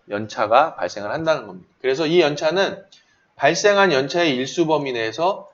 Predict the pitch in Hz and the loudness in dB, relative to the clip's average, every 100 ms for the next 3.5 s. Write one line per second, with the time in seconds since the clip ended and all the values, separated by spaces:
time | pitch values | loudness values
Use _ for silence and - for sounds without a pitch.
0 | _ - - 127 139 131 - 120 175 175 | _ -8 2 2 4 0 -2 -4 -2 -4
1 | 160 160 104 110 107 107 95 78 67 69 | -6 -10 -10 -6 -6 -4 -6 -8 -12 -12
2 | 110 107 _ _ _ _ 113 131 165 143 | -10 -10 _ _ _ _ 4 8 8 10
3 | 139 127 165 175 - | 8 10 8 6 0